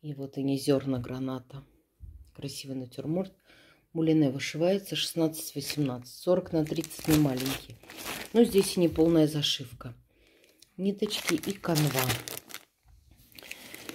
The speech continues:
Ещё одна панелька наперстянка, по-моему, этот цветок называется. Шестнадцать двадцать девять артикул.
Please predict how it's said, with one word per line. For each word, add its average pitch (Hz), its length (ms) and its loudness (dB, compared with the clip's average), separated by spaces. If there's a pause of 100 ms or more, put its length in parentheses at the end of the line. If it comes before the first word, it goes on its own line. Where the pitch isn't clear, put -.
Ещё 180 340 4
одна 147 240 4
панелька 147 540 2
наперстянка, 139 960 0
по-моему, 196 480 4
этот 190 280 -2
цветок 185 380 -2
называется. 170 720 0
Шестнадцать 156 640 0
двадцать 135 400 -6
девять 135 440 0
артикул. 180 680 -4